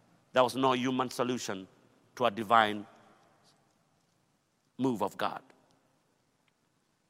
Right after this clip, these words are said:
Humanity needed to come to a standstill and to come down on their knees so that they can cry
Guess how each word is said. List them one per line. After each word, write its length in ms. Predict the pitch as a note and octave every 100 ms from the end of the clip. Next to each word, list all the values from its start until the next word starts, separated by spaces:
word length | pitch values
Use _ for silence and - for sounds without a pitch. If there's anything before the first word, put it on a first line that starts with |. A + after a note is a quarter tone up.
| _ _ -
Humanity 560 | A#2 B2 D3+ D#3 C3
needed 320 | B2+ C3+ B2+ A#2
to 60 |
come 260 | - B2+ A#2+
to 140 | B2+
a 60 | A2
standstill 840 | - - C3 B2+ - G2+ E2+ - - _ _ _ _ _ _ _ _ _ _ _ _ _ _
and 80 | -
to 60 |
come 220 | - B2
down 260 | B2 C3 C3
on 80 | B2
their 160 | A#2+
knees 720 | A#2+ D3+ B2+ E2+ C#2 - - - _ _ _ _ _ _ _ _ _ _ _
so 160 | -
that 140 | A#2 B2
they 100 | A#2+
can 220 | B2 G#2+
cry 400 | - C3+ G#2+ F2